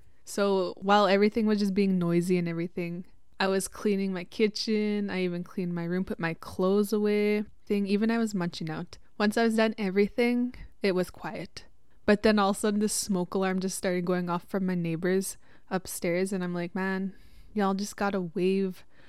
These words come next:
the smoke alarm, then it's done. Then it'll turn off." But no, it was going off for, like, a good five minutes. So here we are. I'm ready to get started. I got my Cree jar with me, my bottle of water,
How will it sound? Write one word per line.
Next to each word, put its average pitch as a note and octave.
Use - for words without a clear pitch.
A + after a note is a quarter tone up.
the A#3+
smoke A3
alarm, A3+
then B3
it's B3+
done. A#3
Then G#3+
it'll A#3+
turn A#3+
off." A#3
But G3
no, E3+
it A#3
was B3+
going B3+
off B3
for, B3+
like, A3+
a F#3+
good F3+
five F3+
minutes. E3
So A#3
here C#4
we D4+
are. B3+
I'm G#3
ready G#3+
to B3+
get B3
started. G#3+
I A3
got G#3
my G#3
Cree A#3
jar G#3
with A3
me, A#3+
my G#3+
bottle F#3
of F3
water, A3+